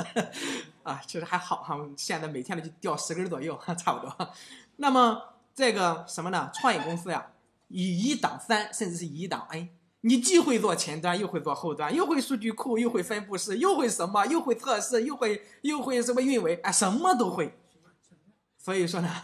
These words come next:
<laughs> 这个特点，创业型公司里边压力比较大，有可能呢你早晨起来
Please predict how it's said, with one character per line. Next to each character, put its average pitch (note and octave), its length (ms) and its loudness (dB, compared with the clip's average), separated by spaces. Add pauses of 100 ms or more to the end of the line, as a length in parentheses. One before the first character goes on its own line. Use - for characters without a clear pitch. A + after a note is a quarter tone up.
(120)
<laughs> - 360 -20
这 F#3 60 -8
个 G3 60 -2
特 F#3+ 140 -2
点， C3+ 220 -2
创 F#3 160 -2
业 D3 40 -6
型 D#3 160 -8
公 D#3 120 -8
司 D#3 100 -10
里 C3 80 -8
边 A#2+ 140 -16
压 D3+ 120 0
力 D#3+ 60 -6
比 - 80 -12
较 A#2 160 -10
大， - 440 -2
有 E3 140 -2
可 E3+ 200 -10
能 C3 120 -8
呢 C#3 60 -8
你 D3 120 -6
早 C3 140 -12
晨 D3 140 -10
起 - 160 -10
来 B2+ 220 -14